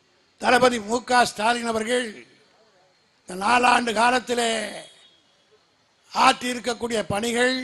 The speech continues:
நாற்பது ஆண்டு காலம் யாராலும் செய்ய முடியாததை நாலாண்டு காலத்தில்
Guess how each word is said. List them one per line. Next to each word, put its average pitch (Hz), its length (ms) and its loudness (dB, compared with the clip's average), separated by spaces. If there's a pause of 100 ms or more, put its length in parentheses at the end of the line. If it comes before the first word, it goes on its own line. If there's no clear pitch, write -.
(1300)
நாற்பது 247 600 2
ஆண்டு 233 200 2
காலம் 247 360 4 (260)
யாராலும் 247 540 4
செய்ய 233 140 -2 (100)
முடியாததை 226 560 -2 (1080)
நாலாண்டு 247 680 6
காலத்தில் 233 480 2